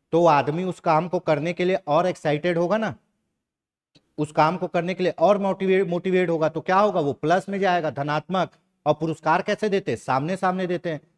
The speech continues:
तो भाई पुरस्कार किस प्रकार की अभिप्रेरणा है? धनात्मक एवं प्रत्यक्ष। डिसलेक्सिया क्या है भाई? डिसलेक्सिया क्या है? बहुत बार बता चुका हूं, बता चुका हूं। पढ़ने की अक्षमता है, लिखने की अक्षमता डिसग्राफिया होती है,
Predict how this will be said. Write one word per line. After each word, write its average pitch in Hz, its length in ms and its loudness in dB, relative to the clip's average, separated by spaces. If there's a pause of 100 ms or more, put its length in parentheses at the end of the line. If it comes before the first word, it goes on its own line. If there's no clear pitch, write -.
(220)
तो 165 80 0
भाई 156 260 2
पुरस्कार 175 520 0
किस 175 200 -4
प्रकार 208 340 0
की 214 120 -2
अभिप्रेरणा 208 600 0
है? 185 240 -2
धनात्मक 139 580 -4
एवं 185 380 2 (380)
प्रत्यक्ष। 143 720 0 (2500)
डिसलेक्सिया 185 1000 2 (140)
क्या 190 220 4
है 202 140 2
भाई? 180 180 0
डिसलेक्सिया 170 720 -2
क्या 190 260 0
है? 170 80 4
बहुत 156 280 0
बार 190 220 4
बता 185 280 0
चुका 165 300 -2
हूं, 139 180 4 (420)
बता 170 220 2
चुका 165 200 0
हूं। 139 60 -2 (180)
पढ़ने 196 420 4
की 226 140 2
अक्षमता 208 540 0
है, 190 200 2
लिखने 165 400 -2
की 196 100 -2
अक्षमता 190 480 -2
डिसग्राफिया 156 840 0
होती 202 340 2
है, 156 420 2